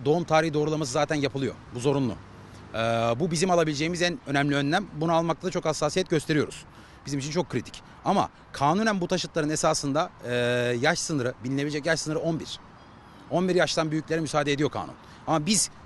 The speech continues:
firma olarak aldığımız in-, e, inisiyatif burada on sekiz yaştan küçüklere kullandırmamak ve bununla alakalı kimlik doğrulamamızı da yapıyoruz. Martı'da ortalama yolculuk sekiz yüz metre.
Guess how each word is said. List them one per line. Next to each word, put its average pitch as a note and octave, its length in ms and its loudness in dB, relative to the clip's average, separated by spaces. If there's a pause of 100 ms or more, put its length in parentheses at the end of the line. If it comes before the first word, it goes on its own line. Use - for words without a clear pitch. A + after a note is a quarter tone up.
firma E3 240 4
olarak E3+ 260 6
aldığımız C#3 340 2
in-, C3+ 160 -4
e, B2 200 2
inisiyatif C#3 540 0
burada D#3 160 -2
on G#3 120 4
sekiz D#3+ 220 -2
yaştan D3+ 240 -2
küçüklere F#3 320 -4
kullandırmamak F3 640 2 (300)
ve F3 100 2
bununla G3 160 0
alakalı E3+ 340 2
kimlik F3+ 300 -2
doğrulamamızı D3+ 440 0
da A3 40 4
yapıyoruz. D#3 400 -2 (400)
Martı'da E3+ 380 4
ortalama F#3+ 420 4
yolculuk F#3+ 380 2
sekiz F#3 240 -2
yüz E3 80 -4
metre. B2+ 280 -4